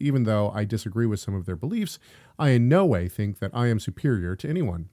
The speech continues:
Being in this situation and having young kids that would be involved in Sunday school there,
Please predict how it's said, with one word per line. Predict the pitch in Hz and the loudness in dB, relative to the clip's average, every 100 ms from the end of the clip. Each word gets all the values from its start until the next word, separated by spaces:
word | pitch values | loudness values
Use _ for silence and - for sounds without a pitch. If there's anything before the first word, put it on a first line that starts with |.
| _ | _
Being | - 147 | -2 2
in | 131 | 2
this | 120 - | 0 -2
situation | 107 - 98 95 - 92 | -6 -4 -4 -4 -4 -6
and | 90 | -4
having | 104 98 98 | -4 -4 -4
young | 110 120 | -2 -4
kids | 113 90 85 - - - - - | -6 -8 -8 -10 -20 -20 -20 -8
that | 110 | -4
would | 110 101 | -2 2
be | 110 | 2
involved | 98 104 107 110 101 | 2 2 4 4 0
in | 92 | -2
Sunday | - 151 170 | 0 2 2
school | - - 131 | 0 0 0
there, | 117 110 101 | 2 0 0